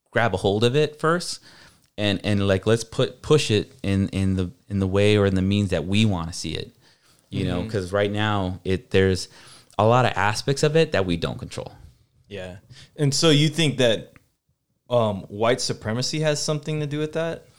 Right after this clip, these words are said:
Speaker 1: Yeah. And, and, and I, and, and again, when I think of the, the experience of African Ameri-, Americans, you know, like, okay, well, there was, like,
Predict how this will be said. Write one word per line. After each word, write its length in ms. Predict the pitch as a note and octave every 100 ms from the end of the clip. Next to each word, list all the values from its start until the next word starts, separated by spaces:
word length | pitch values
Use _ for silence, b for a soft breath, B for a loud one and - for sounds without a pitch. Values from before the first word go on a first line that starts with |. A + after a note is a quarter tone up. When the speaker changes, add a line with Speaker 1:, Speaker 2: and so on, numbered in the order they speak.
| B B B
Speaker 1:
Yeah. 380 | E3+ G3 D#3 G#2 -
And, 200 | D3+ C3
and, 200 | D#3 D3
and 180 | C#3+ C#3
I, 140 | - -
and, 120 | C#3+ C#3+
and 120 | D3
again, 240 | D#3 B2+
when 100 | B2+
I 60 | C#3
think 220 | E3+ F3+
of 120 | F3
the, 220 | D#3 C3+
the 180 | A2 A#2
experience 720 | G#2+ - - A2 A#2 A2+ -
of 200 | F#2+ G2 -
African 380 | F#2 G2+ G#2+ A2
Ameri-, 420 | G2+ G2+ G#2+ A#2+ - -
Americans, 640 | G#2 A2 A#2 C#3 D3+ - B B B -
you 140 | G#2
know, 160 | F#2+ G2
like, 240 | G2 F#2
okay, 300 | G2+ - G2+
well, 320 | G#2+ F#2+ G#2+ A2+
there 180 | G2+
was, 180 | G2 F#2+
like, 460 | G2+ F#2 F2+ -